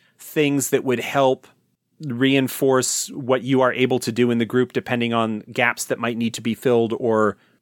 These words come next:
doing a little bit to boost your own capability as a combatant if you happen to not be mounted.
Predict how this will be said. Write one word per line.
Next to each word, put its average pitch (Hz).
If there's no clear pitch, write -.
doing 131
a 127
little 123
bit 120
to 127
boost 123
your 123
own 117
capability 113
as 107
a 104
combatant 107
if -
you 107
happen 117
to 107
not 101
be 98
mounted. 113